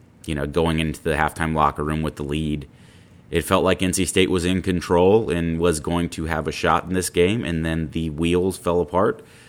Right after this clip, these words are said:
coming out of halftime. Keon Lesane with, uh, you know, continue to having, uh, fumble problems. Uh, the team just can't seem to do anything right when it's necessary.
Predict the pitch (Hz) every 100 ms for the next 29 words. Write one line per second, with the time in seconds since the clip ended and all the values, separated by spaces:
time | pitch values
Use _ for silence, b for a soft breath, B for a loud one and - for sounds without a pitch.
0 | B B - 92 90 90 78 82 85 -
1 | 92 95 98 90 90 82 82 80 85 82
2 | 85 85 82 78 - - 80 73 - 85
3 | 78 76 82 - 87 82 76 80 80 78
4 | 76 - 76 71 90 87 85 87 82 80
5 | 82 80 - - B B B B B -
6 | 69 62 76 78 - 90 85 73 80 -
7 | - - - 95 - - 92 82 73 82
8 | - 87 85 - 82 76 78 78 78 76
9 | 78 73 80 78 76 - - 80 78 76
10 | 73